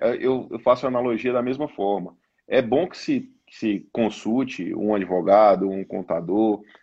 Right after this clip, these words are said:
pra que você tenha, ah, em, em mãos já todas essas, essas informações já analisadas, é, e, e estudadas por um profissional competente. Com isso, você evita que tenha problemas futuros, evitando que você faça toda a, a corrida eleitoral,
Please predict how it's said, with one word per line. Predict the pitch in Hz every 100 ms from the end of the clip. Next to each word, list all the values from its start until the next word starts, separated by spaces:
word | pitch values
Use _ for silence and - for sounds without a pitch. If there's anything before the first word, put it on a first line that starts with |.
| _ _
pra | 113
que | 110
você | 120 120 -
tenha, | 131 - 139 156 156 147 - - 82
ah, | 110
em, | 113 107 110 104 -
em | 101
mãos | 95 107 139 131 - _ _
já | - -
todas | - 180 190 170
essas, | 170 165 147 -
essas | 113 117 117
informações | 107 107 104 87 - 101 143 139 - _ _ _ _
já | 95 135 160
analisadas, | 165 160 127 101 117 139 131 98 101
é, | 98 95 90 87 _ _ _
e, | 95 101 98
e | 110
estudadas | 113 - 107 101 120 143
por | - 147
um | 147
profissional | 151 147 135 120 135 - -
competente. | 160 165 170 113 110 - _ _ _ _ _
Com | - 165
isso, | 156 160
você | 165 165 160
evita | 127 160 175
que | 180
tenha | - 165 180
problemas | 180 151 156 156
futuros, | - - 120 113 - _ _ _ -
evitando | 120 117 120 120 117
que | 123 110 101
você | 107 123
faça | 113 127 131 -
toda | 117 143 170 170 160
a, | 139 - 113
a |
corrida | 117 107 110
eleitoral, | 110 107 98 87 85 101